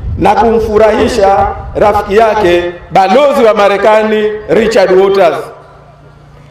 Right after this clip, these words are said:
Ndio leo Waswahili tunaita Selemu. Leo tunaita Selemu, lakini asili yake ni hiyo.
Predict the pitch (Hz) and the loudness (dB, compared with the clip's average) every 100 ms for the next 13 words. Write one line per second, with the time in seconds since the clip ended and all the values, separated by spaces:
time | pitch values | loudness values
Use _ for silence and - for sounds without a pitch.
0 | - 117 160 165 202 202 175 165 175 180 | -18 -2 0 2 2 2 2 0 0 0
1 | 180 156 156 156 190 208 202 - - 180 | 0 -4 -4 -2 0 0 -4 -10 -2 0
2 | 196 202 190 190 185 - - - - - | 2 0 0 0 -2 -6 -16 -20 -20 -20
3 | - - - - - - - - - - | -20 -20 -20 -20 -20 -20 -20 -20 -20 -20
4 | - - - - - - - - - - | -20 -20 -20 -20 -20 -20 -20 -20 -20 -20
5 | - - - 170 240 240 226 226 240 269 | -20 -16 -2 2 2 2 2 2 2 2
6 | 285 240 - - - - - - - - | 2 0 -4 -10 -18 -20 -20 -20 -8 -2
7 | 190 196 247 233 226 220 214 - - - | 2 4 4 4 2 2 0 -2 -8 -18
8 | - - - 175 185 240 226 220 233 240 | -20 -20 -6 -4 -2 -4 -4 -2 -2 -2
9 | 226 214 208 226 240 240 262 277 - - | -4 -4 0 0 2 2 2 0 -4 -12
10 | - 165 185 190 247 220 185 | -12 -2 0 0 2 2 0